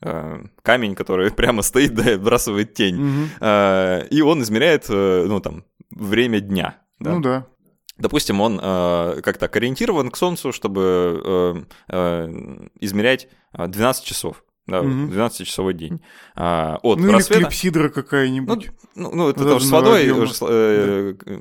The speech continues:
Speaker 1: к-, сложнее. Ну да, тоже подходит. Вот, эм, с водой просто там, там более-менее можно сделать так, что к-, э, часы будут одинаковыми. А в случае просто стоящей палки, э, которая отбрасывает тень, э, длительность часов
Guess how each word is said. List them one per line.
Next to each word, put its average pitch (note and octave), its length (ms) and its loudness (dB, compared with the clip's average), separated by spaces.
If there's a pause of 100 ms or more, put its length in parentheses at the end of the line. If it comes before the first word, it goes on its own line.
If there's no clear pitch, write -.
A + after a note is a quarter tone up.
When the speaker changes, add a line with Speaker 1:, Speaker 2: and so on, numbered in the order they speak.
Speaker 1:
к-, - 40 -12
сложнее. - 260 -2
Ну E3 140 -2
да, F#2 120 0
тоже - 160 -8
подходит. - 360 -8
Вот, G2+ 280 0
эм, G2+ 640 -2 (320)
с G2+ 100 -4
водой D3 180 2
просто D3 220 -6
там, B2 300 0 (140)
там C3 160 0
более-менее C3 380 0
можно A2+ 320 0
сделать A#2+ 280 0
так, E3 120 0
что G#2+ 320 0 (180)
к-, - 100 -2
э, G2+ 640 2 (440)
часы - 280 0
будут C3 260 -4
одинаковыми. A2+ 600 -2 (180)
А B2+ 80 -2
в A#2 60 -2
случае C#3 460 2
просто - 340 -4
стоящей B2 380 -2
палки, E3+ 440 0 (300)
э, G2+ 220 0
которая A#2 240 0
отбрасывает A2+ 440 -2
тень, E2 280 -4 (600)
э, A2+ 120 2
длительность - 460 -4
часов - 540 0